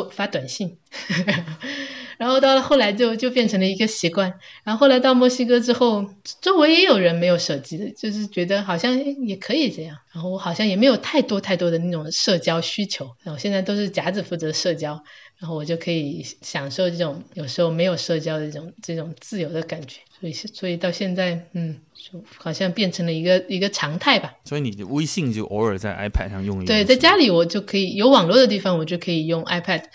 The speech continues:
Speaker 1: 但是，是之前就是因为旅行嘛，旅行我们地方，很多地方都没有 WiFi，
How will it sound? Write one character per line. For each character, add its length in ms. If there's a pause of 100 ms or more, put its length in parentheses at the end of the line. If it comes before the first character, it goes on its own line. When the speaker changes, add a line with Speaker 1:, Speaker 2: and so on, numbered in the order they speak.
(220)
Speaker 1:
但 100
是， 360
是 260
之 160
前 240
就 100
是 140
因 80
为 100
旅 160
行 220
嘛， 160
旅 100
行 240
我 60
们 180
地 140
方， 160
很 160
多 100
地 80
方 100
都 80
没 100
有 100
WiFi， 420